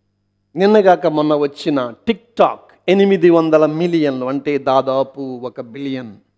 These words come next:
ఇక Twitter లాంటివి నాలుగు వందల మిలియన్లు సుమారు. అంటే ఒకసారి ఊహించుకోండి, పెద్ద పెద్ద దేశాలుగా అవతరించాయి. మీకు తెలుసా,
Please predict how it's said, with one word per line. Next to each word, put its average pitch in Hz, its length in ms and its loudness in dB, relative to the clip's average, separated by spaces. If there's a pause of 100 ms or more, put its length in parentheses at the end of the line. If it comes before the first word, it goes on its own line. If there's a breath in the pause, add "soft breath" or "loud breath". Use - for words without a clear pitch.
(1600)
ఇక 147 160 -6
Twitter 156 560 0
లాంటివి 131 540 -4 (640)
నాలుగు 135 440 -2
వందల 127 320 -8
మిలియన్లు 135 480 -8
సుమారు. 120 500 -16 (1120)
అంటే 131 220 -12
ఒకసారి 165 460 -4
ఊహించుకోండి, 143 720 -8 (1300)
పెద్ద 135 260 -8
పెద్ద 135 420 -4
దేశాలుగా 123 800 -14
అవతరించాయి. 123 800 -16 (2500)
మీకు 233 280 4
తెలుసా, 226 580 2